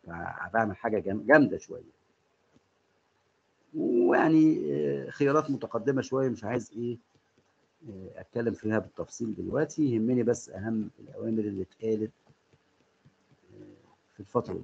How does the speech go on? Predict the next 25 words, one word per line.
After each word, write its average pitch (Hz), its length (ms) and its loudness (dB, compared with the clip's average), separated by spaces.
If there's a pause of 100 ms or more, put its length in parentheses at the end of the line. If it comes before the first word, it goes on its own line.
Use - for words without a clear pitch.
(100)
في 110 140 0
الجزء 101 460 0
اللي 92 120 -8
فات. - 140 -16 (460)
في 208 120 6
حاجه، 170 420 8 (800)
البرينتر 160 520 6
بتاعتي 135 560 4 (260)
مثلًا، 120 540 4 (400)
آه، 113 640 -2 (440)
جديده 123 440 6
رنج 156 260 6
وعاليه 123 500 6
الجوده، 151 400 4
فممكن 131 400 2
اقول 127 140 -2
له: 135 140 0
"اطبع 127 220 6
بالهاي 113 380 2
كواليتي"، 107 460 -4 (100)
انا 98 120 -8
في - 220 -18
فايل 160 340 4
ادفانسد 110 520 -2
دلوقتي - 340 -14